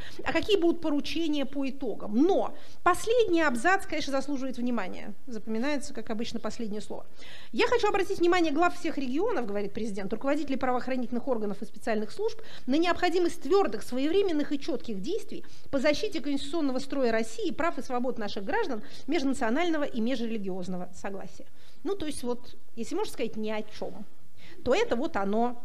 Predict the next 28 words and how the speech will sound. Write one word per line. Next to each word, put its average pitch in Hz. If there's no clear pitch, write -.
ни 226
о 247
чём. -
Как 440
было 403
и 330
в -
случае 349
с -
Пригожиным, 240
можно 403
предположить, 294
что -
сейчас 403
вот 349
вся 294
наша 247
власть 226
федеральная 214
прикидывается 202
ветошью 359
специально 285
для 233
того, 220
чтобы, 247
затаив 220
недоброе, 359
потом 277